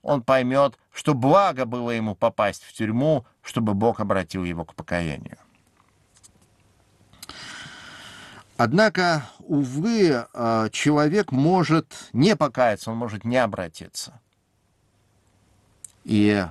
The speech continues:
некоторые люди так и сделают, и поскольку эти люди закоснеют во зле, говорится о том, что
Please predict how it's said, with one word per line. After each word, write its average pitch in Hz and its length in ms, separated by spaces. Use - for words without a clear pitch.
некоторые 127 480
люди 107 240
так 104 300
и 107 40
сделают, 135 640
и 113 160
поскольку 113 800
эти 107 220
люди 120 360
закоснеют 156 920
во 117 180
зле, 147 380
говорится 123 500
о 107 60
том, 147 260
что 131 300